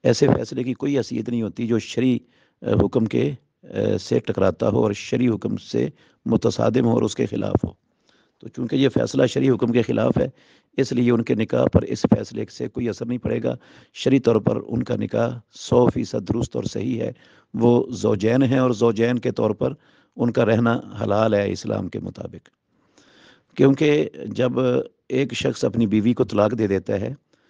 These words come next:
تو اللہ رب العالمین نے اس کی عدت مقرر کی ہے۔ آ، تین قروء عدت ہے۔ سورہ بقرہ کی آیت نمبر دو سو اٹھائیس میں اللہ رب العالمین نے یہ چیز بیان فرمائی ہے۔ تو قروء کہتے ہیں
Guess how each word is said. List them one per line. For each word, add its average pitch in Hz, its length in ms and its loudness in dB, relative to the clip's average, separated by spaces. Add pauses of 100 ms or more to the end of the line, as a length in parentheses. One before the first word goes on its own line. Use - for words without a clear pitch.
(200)
تو - 120 0
اللہ 131 240 4
رب 113 220 0
العالمین 113 440 2
نے 131 60 0
اس 120 160 -2
کی 131 140 -2
عدت 110 240 -2
مقرر 98 320 -2
کی 85 280 -8
ہے۔ 95 100 -12 (680)
آ، 127 140 2 (160)
تین 143 220 6
قروء 139 240 2
عدت 120 320 0
ہے۔ 120 200 -2 (340)
سورہ 123 260 4
بقرہ 120 380 0
کی 120 200 -4
آیت 117 200 -4
نمبر 113 260 0
دو 110 160 -4
سو 127 140 0
اٹھائیس 117 400 0
میں 110 100 0
اللہ 104 140 0
رب 104 260 -2
العالمین 101 460 -2
نے 120 120 -2 (220)
یہ 120 120 -4
چیز 110 220 -2
بیان 98 260 0
فرمائی 90 380 -4
ہے۔ - 120 -14 (840)
تو 127 100 0
قروء 139 300 6
کہتے 135 300 0
ہیں 147 140 2